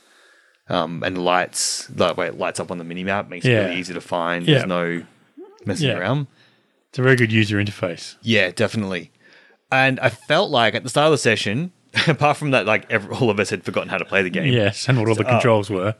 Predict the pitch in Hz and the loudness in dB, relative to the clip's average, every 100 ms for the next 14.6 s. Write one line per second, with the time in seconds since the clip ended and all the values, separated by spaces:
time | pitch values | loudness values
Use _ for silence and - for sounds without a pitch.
0 | _ _ _ _ _ 123 110 120 104 95 | _ _ _ _ _ -2 2 2 2 0
1 | - 101 90 90 - - 110 117 _ _ | -4 -4 -2 -2 -2 -2 -2 -2 _ _
2 | - 107 113 107 113 110 117 - - 113 | -2 2 2 4 4 4 2 -2 -6 -2
3 | 113 110 101 98 107 104 117 143 - _ | 2 2 0 2 4 4 4 0 -6 _
4 | _ - - 107 - 110 101 98 95 101 | _ -8 2 2 2 0 4 4 4 0
5 | 95 104 110 139 - - 104 95 117 120 | 0 4 6 4 0 -6 -6 2 2 4
6 | 107 104 98 73 95 95 92 104 104 127 | 2 2 0 -2 -2 -2 -4 -2 0 0
7 | 175 - - - - - - - 87 87 | -2 -8 -12 -20 -20 -20 -18 -6 -4 -2
8 | 123 104 101 123 - _ _ _ 104 92 | -2 -2 0 0 0 _ _ _ -12 -8
9 | 85 - 101 113 - 117 113 101 92 - | -8 -4 0 0 2 2 4 2 2 -2
10 | 117 147 202 - 104 98 95 113 202 - | 2 2 0 -2 -2 0 0 2 0 -4
11 | - - - _ _ _ - 110 110 107 | -18 -20 -20 _ _ _ -6 -4 -2 0
12 | 104 101 101 98 82 - 62 71 71 78 | 2 2 0 0 -2 -6 -10 -14 -16 -18
13 | 87 73 _ _ _ _ 131 _ _ _ | -20 -20 _ _ _ _ _ _ _ _
14 | _ _ - - - 104 | _ _ -14 -14 -6 -8